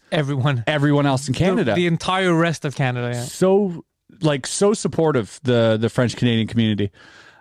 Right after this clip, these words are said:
Speaker 2: Um, and they love this guy. He's, he's just, like, he can do no wrong. And so Mike has his own, you know, comedy club,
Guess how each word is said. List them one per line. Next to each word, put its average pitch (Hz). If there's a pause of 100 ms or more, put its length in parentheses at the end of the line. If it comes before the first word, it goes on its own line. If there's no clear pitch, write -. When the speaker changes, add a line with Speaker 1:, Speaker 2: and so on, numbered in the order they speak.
Speaker 2:
Um, 107
and 127
they 156
love 165
this 190
guy. 156
He's, 135
he's 131
just, 143
like, 123
he 135
can 147
do 139
no 131
wrong. 117 (420)
And 127
so 151
Mike 151
has 170
his 143
own, 127
you 139
know, 113
comedy 196
club, 165